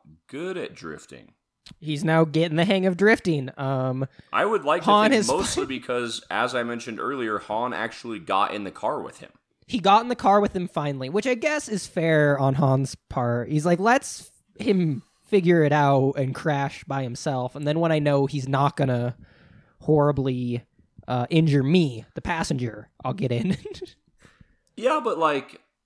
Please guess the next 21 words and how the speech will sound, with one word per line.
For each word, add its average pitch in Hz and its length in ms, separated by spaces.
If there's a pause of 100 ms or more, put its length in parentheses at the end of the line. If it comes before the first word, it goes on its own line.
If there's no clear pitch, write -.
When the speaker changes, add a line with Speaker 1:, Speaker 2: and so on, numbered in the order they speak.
(800)
Speaker 1:
seems 196 280
like 160 100
a 147 60
tough 127 240
way 123 120
to 117 60
learn, 127 380 (340)
<laughs> - 300
to, - 300
to - 280
be 131 220
fair, 123 420
but, 113 440 (460)
um, 107 380
Speaker 2:
Um, 185 240
he, 202 480 (120)
<laughs> - 100
he 247 140
gives 220 360
Sean 220 320
some 170 380